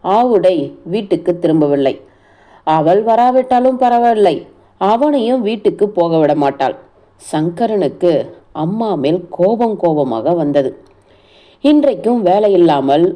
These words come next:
ஆட்கள் திரும்புகிறார்கள் என்றதுமே சங்கரனுக்கு சந்தோஷமாக இருந்தது. ஆனால் ஆவுடைக்கு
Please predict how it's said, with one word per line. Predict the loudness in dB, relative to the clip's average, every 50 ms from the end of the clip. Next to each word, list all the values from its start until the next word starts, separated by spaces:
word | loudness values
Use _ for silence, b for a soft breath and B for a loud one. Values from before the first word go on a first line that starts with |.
| -4 -6 -2
ஆட்கள் | -2 -2 -2 -2 -2 -2 -2 -2 -2
திரும்புகிறார்கள் | -2 -2 0 0 2 2 2 2 2 0 0 2 2 4 4 2 0 -2 -2
என்றதுமே | -2 -2 0 0 0 0 0 2 2 2 0 -2 -4 -8 -12 -16
சங்கரனுக்கு | -8 -4 -2 -2 -2 -2 -2 0 0 0 0 0 0 0 0 0 -2 -6 -10 -16
சந்தோஷமாக | -12 -6 -4 -4 -4 -4 -4 -4 -6 -6 -6 -4 -4 -4 -2 -2 -2 -2
இருந்தது. | -2 -2 -2 -2 -2 -2 -2 -4 B B B B B B B B B B
ஆனால் | 0 0 2 2 2 2 2 0 -2 -4 -10 -20 -18 _ -4 -2
ஆவுடைக்கு | 0 0 0 0 0 -2 -2 -4 -4 -2 -2